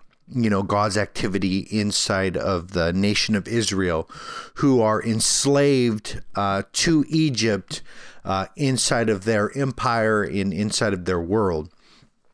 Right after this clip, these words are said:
And God hears the, the cries, uh, of his children in,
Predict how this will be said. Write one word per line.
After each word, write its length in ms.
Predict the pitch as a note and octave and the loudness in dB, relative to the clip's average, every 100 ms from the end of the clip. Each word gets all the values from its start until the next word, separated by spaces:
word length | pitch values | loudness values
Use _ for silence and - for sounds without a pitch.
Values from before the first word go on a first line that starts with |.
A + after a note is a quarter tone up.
| _ - - - - - | _ -16 -12 -12 -8 0
And 360 | C#3 C3 B2+ | 4 4 4
God 240 | C#3 C3 A#2+ | 4 2 0
hears 680 | - C3 B2 A2+ G2 - | 0 2 4 4 2 0
the, 480 | G#2 G2+ F#2+ F2+ F2+ F2+ | 0 2 4 0 -4 -8
the 100 | F#2+ | -8
cries, 840 | - F3+ - D#2+ - - - - - | 0 0 0 -4 -4 -2 -2 -4 -8
uh, 260 | - G2 F2 - | -2 0 0 0
of 260 | B2+ A2+ | 0 0
his 260 | - A2 - | 0 0 0
children 600 | - C#3 A#2 G2+ F2 F2 | 0 0 0 0 -4 -6
in, 320 | E2+ F#2 F2 | -6 -4 -6